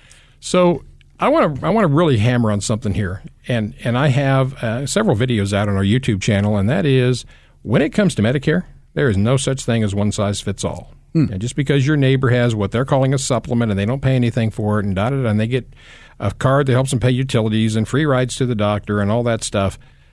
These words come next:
Speaker 1: it's not one size fits all.
Speaker 2: Okay.
Speaker 1: And what we're really looking at is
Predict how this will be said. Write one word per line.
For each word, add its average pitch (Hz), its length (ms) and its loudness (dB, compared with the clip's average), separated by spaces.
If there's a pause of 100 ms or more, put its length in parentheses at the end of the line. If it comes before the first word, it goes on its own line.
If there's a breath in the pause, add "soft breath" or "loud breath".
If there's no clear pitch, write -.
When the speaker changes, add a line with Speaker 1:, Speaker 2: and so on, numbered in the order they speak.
(840 soft breath)
Speaker 1:
it's 143 420 -2
not 120 220 0
one 110 180 2
size 104 260 0
fits 101 260 -4
all. - 220 -10 (120)
Speaker 2:
Okay. 160 240 2 (300)
Speaker 1:
And 107 380 0
what 147 140 0
we're 170 120 4
really 156 280 4
looking 139 340 2
at 113 240 2
is 107 680 0